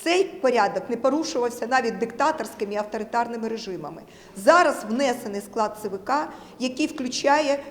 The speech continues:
представників тільки трьох фракцій. Це означає, що не хочуть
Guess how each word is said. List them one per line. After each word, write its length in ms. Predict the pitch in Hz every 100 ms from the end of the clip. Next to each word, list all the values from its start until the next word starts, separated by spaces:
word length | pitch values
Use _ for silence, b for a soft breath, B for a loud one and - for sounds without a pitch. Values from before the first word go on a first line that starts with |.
| -
представників 680 | 262 262 254 247 254 302 302
тільки 300 | 277 262 -
трьох 400 | - 285 240 -
фракцій. 560 | - 214 180 - - - - B B B -
Це 200 | 294 285
означає, 840 | 262 247 240 233 254 254 311 320 B B -
що 560 | - - 262 226 - - - - - - -
не 140 | 240 330
хочуть 600 | - 285 - 196 175